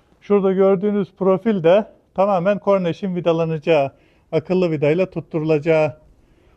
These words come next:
profil. Ve de böyle şu mutfaktan itibaren böyle salonun öbür köşesine kadar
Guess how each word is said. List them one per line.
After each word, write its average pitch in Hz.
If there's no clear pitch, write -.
profil. 147
Ve 190
de 180
böyle 185
şu 190
mutfaktan 175
itibaren 135
böyle 165
salonun 185
öbür 185
köşesine 135
kadar 190